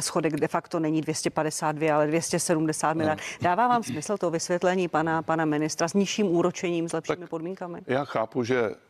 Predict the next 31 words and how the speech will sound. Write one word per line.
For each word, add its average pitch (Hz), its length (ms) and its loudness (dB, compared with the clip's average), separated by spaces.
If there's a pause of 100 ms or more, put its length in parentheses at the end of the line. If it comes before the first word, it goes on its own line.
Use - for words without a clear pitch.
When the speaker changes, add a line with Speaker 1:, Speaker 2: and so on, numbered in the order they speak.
(100)
Speaker 2:
že 101 180 0
pan 110 180 -2
ministr 107 380 -2
se 123 160 0
hájí, 104 520 0 (360)
ale 107 220 0
ten 135 180 -2
skutečný, 131 600 2 (100)
ten 127 160 0
skutečný 143 440 0
schodek 131 300 2
toho 139 140 4
rozpočtu - 420 0
je 113 80 4
opravdu 110 400 2
dvě 101 140 0
stě - 160 -4
sedmdesát, 98 580 -2
protože 143 320 -2
těch 131 160 0
dvacet 107 380 -2
miliard 98 500 2
je 107 240 4
prostě, 104 540 0 (380)
je 110 280 4
prostě 110 380 0
dáno 104 600 2 (120)
do 104 160 2
toho 104 280 2
fondu, 104 400 2 (120)
eh, - 40 -2